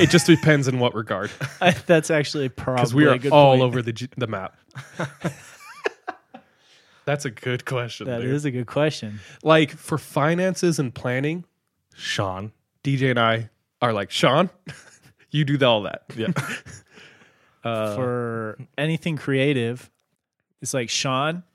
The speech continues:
Speaker 2: don't do any of that." <laughs>
Speaker 3: What about just, like, adulting though, mature? That, I guess that's the first thing
Speaker 1: I
Speaker 3: that
Speaker 1: would
Speaker 3: I
Speaker 1: st-,
Speaker 3: thought.
Speaker 1: I would say Sean is
Speaker 3: I would
Speaker 1: still
Speaker 3: still say Sean, and then Charles and me. <laughs> Sorry.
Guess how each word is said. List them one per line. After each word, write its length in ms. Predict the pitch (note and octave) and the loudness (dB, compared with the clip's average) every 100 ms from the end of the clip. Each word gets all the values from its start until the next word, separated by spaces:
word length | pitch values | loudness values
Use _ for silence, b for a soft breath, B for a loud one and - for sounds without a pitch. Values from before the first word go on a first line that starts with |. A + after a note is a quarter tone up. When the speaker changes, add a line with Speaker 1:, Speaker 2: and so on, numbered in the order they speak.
| _ _ _ _ - B2 | _ _ _ _ -18 -4
Speaker 2:
don't 260 | C#3 C#3+ C3+ | -2 -2 0
do 140 | C3+ | 0
any 200 | C#3+ C3+ | 2 0
of 60 | G#2+ | 0
that." 260 | B2+ - - | -2 -4 -8
<laughs> 80 | - | -6
Speaker 3:
What 160 | D#3+ F3+ | 4 6
about 220 | F#3+ E3 | 6 6
just, 180 | E3+ - | 2 -2
like, 120 | D3+ | -2
adulting 600 | C3 G#2+ A2+ A2+ A#2 G#2+ | -2 -2 -2 -2 -4 -8
though, 200 | F#2+ E2 | -8 -10
mature? 400 | F#2 F#2 - - - A2+ | -12 -12 -14 -16 -16 -12
That, 180 | A#2 - - | -12 -12 -12
I 80 | A2+ | -8
guess 200 | B2 - | -6 -4
that's 200 | C3 - | -6 -6
the 40 | |
first 200 | - G#2+ | -8 2
thing 80 | D3 | 6
Speaker 1:
I 40 | |
Speaker 3:
that 40 | F3+ | 8
Speaker 1:
would 80 | F#3+ | 6
Speaker 3:
I 40 | |
Speaker 1:
st-, 80 | - | 4
Speaker 3:
thought. 120 | G3+ | 4
Speaker 1:
I 60 | F3+ | 6
would 120 | E3+ | 4
say 120 | C#3+ | 0
Sean 340 | A2+ - A2 G#2+ | -4 -4 -4 0
is 60 | |
Speaker 3:
I 40 | C#3+ | 0
would 80 | D#3 | 2
Speaker 1:
still 60 | |
Speaker 3:
still 120 | F#3+ F#3 | 2 2
say 200 | F#3+ D#3 | 2 0
Sean, 500 | - C3 A#2+ D3 E3 _ _ _ _ | 2 0 0 -2 -6 _ _ _ _
and 220 | C3 A#2+ A#2 | -6 -2 -2
then 420 | A2 G#2 G#2 G#2 _ _ - | -2 -4 -6 -12 _ _ -6
Charles 440 | - C3+ G#2+ B2+ | 0 2 4 2
and 180 | A2+ G#2 | 0 -4
me. 140 | F#2+ | -6
<laughs> 340 | F2+ - C#3+ A2 | -10 -8 -8 -8
Sorry. 200 | - | -8